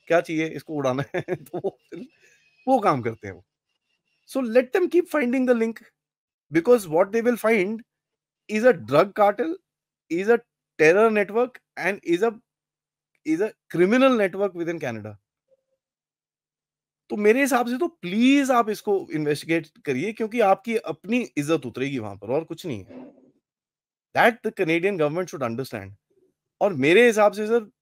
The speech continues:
एक, लेकिन एक चीज है सर, मैं ये यहां पर बोलूंगा, जिस तरह से Canadian Parliament, including the opposition, एक आवाज में उन्होंने आवाज उठाई है इसके against में, भारत के against में, this lesson हमारे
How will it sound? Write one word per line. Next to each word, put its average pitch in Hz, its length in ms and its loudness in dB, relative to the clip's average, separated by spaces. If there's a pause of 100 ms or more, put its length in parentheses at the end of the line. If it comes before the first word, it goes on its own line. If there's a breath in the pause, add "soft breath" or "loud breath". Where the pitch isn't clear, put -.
(140)
एक, 233 240 -2 (220)
लेकिन 214 260 -2
एक 220 160 -2
चीज 165 160 -4
है 147 100 0
सर, 135 200 -10 (140)
मैं 139 100 -8
ये 165 260 0
यहां 147 160 -2
पर 151 100 -8
बोलूंगा, 123 440 -8 (1700)
जिस 180 220 -6
तरह 160 220 2
से 247 160 -4
Canadian 151 460 -4 (100)
Parliament, 120 460 -4
including 143 440 -10
the 123 160 -4
opposition, 131 460 -10 (1600)
एक 208 240 6
आवाज 147 300 6
में 190 100 -2
उन्होंने 175 240 0
आवाज 135 260 2
उठाई 120 260 -4
है 147 100 -2
इसके 123 280 -6
against 117 280 -8
में, 127 120 -6
भारत 113 340 -2
के 113 100 -6
against 104 280 -10
में, 165 100 -10 (680)
this 208 200 -4
lesson 175 400 -2
हमारे 139 280 -2